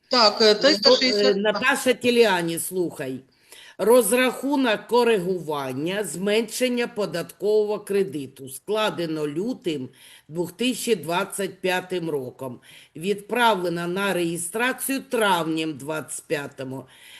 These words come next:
Speaker 2: двадцять п'ятого. Яким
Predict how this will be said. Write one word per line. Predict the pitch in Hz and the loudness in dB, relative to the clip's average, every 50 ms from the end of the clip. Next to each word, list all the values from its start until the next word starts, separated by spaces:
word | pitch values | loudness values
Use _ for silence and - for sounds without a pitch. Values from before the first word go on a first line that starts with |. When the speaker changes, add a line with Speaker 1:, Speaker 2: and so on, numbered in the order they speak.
| - _ - | -14 _ -8
Speaker 2:
двадцять | 143 143 156 185 170 156 - - - - | -6 -2 0 0 0 0 0 -4 -4 -2
п'ятого. | 165 143 127 120 - - 127 117 113 - - - - - - | -2 -2 -2 -4 -8 -8 -10 -10 -10 -12 -16 -20 -20 -16 -10
Яким | 160 160 208 233 233 - 226 - 240 247 214 185 160 143 127 | 0 4 6 6 6 4 0 -2 0 2 4 4 4 2 0